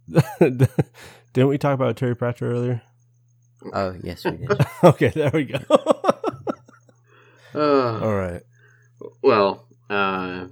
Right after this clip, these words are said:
Speaker 3: on that note, uh, guys, uh, extra exciting news. I forgot to tell Andrew this, but,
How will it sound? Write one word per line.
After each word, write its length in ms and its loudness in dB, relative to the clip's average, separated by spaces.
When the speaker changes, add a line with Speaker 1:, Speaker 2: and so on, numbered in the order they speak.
Speaker 3:
on 240 -2
that 260 -4
note, 400 -8
uh, 260 -6
guys, 640 -6
uh, 340 -8
extra 240 0
exciting 420 0
news. 260 -2
I 140 -6
forgot 260 -2
to 80 -8
tell 220 -2
Andrew 300 0
this, 180 -2
but, 240 -8